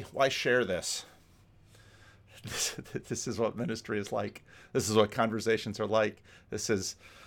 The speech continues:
the wheels are turning, but there, there's many, there's many different, okay, we're in video, and, you know, they don't wanna, we're in a conversation, I don't wanna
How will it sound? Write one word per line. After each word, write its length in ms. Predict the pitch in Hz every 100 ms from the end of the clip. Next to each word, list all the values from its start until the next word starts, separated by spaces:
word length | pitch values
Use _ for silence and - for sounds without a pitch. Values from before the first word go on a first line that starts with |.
| -
the 80 | 113
wheels 280 | 120 135 127
are 80 | 127
turning, 720 | 139 131 127 127 123 120 113
but 140 | 107
there, 160 | 123 120
there's 200 | 127 123
many, 340 | 160 170 170
there's 180 | - 139
many 200 | 156 170
different, 240 | 156 101 92
okay, 160 | 120
we're 160 | 98 98
in 80 | 98
video, 680 | 147 156 147 143 143 143 120
and, 180 | 104 104 - - - -
you 80 | 101
know, 180 | 95 107
they 100 | 110
don't 180 | 139 139
wanna, 320 | 127 127 110 - 113
we're 140 | 135
in 40 | 151
a 60 |
conversation, 720 | 131 151 135 131 143 165 160 139
I 40 |
don't 160 | 139 135
wanna 240 | 135 123